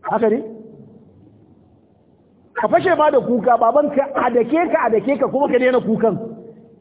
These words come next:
Ba yanda aka yi da, ba yanda za a yi da kai sai an yi maka abin da kake so. Haka ne ko ba haka ba? To yanzu babanka ya manyanta ka ce, "Oh, ni babana ya dame ni wallahi."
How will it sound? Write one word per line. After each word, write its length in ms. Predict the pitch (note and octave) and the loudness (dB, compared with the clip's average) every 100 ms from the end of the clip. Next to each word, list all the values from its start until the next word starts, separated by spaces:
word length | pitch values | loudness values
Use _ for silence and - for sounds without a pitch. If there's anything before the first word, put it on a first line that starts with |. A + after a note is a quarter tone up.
| _ _ | _ _
Ba 240 | G3 - C#4 | 2 4 4
yanda 300 | F4+ F#4+ D#4+ | 4 2 0
aka 160 | D4 B3 | 0 0
yi 80 | C4+ A3+ A3 - | 2 2 0 -6
da, 100 | F#3 G3 | -4 0
ba 140 | E4 | 2
yanda 260 | D4 G#4 F4 C#4+ | 2 0 0 0
za 60 | |
a 60 | C#4 | 0
yi 80 | C4 | 0
da 100 | A3 | 0
kai 160 | A3 G#3+ | 0 0
sai 160 | B3 C#4 - | 0 -2 -2
an 200 | B3 B3 | 0 0
yi 60 | |
maka 220 | C#4 C#4+ C4+ | 0 -2 -2
abin 160 | G#3 G#3 | -2 -2
da 80 | F#3+ | -2
kake 240 | F#3 E3 - | -2 -4 -4
so. 140 | C3+ - | -6 -2
Haka 240 | - C#4+ | 0 2
ne 60 | C#4 | 2
ko 120 | C#4+ | 2
ba 100 | C4+ | 2
haka 140 | B3+ | 0
ba? 120 | B3+ B3+ - - - - - - - | -2 -2 -6 -20 -20 -20 -20 -10 0
To 60 | |
yanzu 180 | G3+ G#3+ | 2 2
babanka 340 | B3+ A3 A#3+ G#3 | 0 0 0 0
ya 80 | G#3 | 0
manyanta 380 | G#3+ G#3+ G3 F3+ | 0 -2 -4 -6
ka 60 | F3+ | -2
ce, 160 | G3+ | 0
"Oh, 220 | E3 D#3+ E3 | 0 0 0
ni 160 | F3+ | 0
babana 460 | F3+ D#3+ D#3+ D#3+ D#3+ | 0 0 0 -2 0
ya 200 | F3 F3+ | 0 0
dame 280 | E3+ D#3+ D#3+ E3+ | 0 -2 -2 -4
ni 20 | E3+ | -4
wallahi." 580 | D#3+ D3 C#3+ D#3 D3 | -4 -4 -6 -6 -8